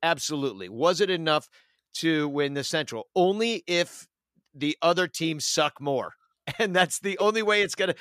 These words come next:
it, you're not gonna win the Central, but you, you might sneak into it. But th-, but you're not getting a wild card unless it's that third wild card and, like, you had some fluky wins and you got eighty-five wins and it just, you know,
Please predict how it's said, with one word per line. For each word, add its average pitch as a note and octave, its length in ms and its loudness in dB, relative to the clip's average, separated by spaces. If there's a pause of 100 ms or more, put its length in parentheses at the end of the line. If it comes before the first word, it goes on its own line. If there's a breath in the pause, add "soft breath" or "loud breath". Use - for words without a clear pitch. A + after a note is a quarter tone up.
(220 loud breath)
it, F#3 180 2
you're G3 100 6
not C4+ 180 2
gonna A#3 200 4
win F3+ 560 6
the C#3 160 -6
Central, G#2 480 -6
but C3 200 -4
you, D#3+ 200 -6 (320 loud breath)
you F3+ 180 -2
might B3+ 240 4 (200)
sneak G3 440 -4
into D3+ 220 -2
it. - 80 -16 (200 soft breath)
But G3 140 -2
th-, - 140 -8
but F#3 140 -2
you're F#3+ 120 0
not A#3+ 220 0
getting B3 180 -2
a F#3+ 60 -2
wild C3+ 340 0
card B2+ 340 0
unless D3+ 340 -2
it's - 180 -10
that C3+ 260 -2
third F3+ 180 -2
wild C#3+ 360 2
card C#3 360 0
and, C3+ 140 -6
like, B2 260 -2
you B2+ 120 -8
had C3 200 0
some C3 160 -10
fluky C#3+ 440 -6
wins C3 400 -2
and B2 80 -10
you B2 80 -10
got B2+ 160 -2
eighty-five C3+ 480 -4
wins B2 400 -4
and A#2+ 160 -12
it A2 100 -20
just, B2+ 220 -8 (200)
you C#3+ 220 -8
know, A#2 160 -4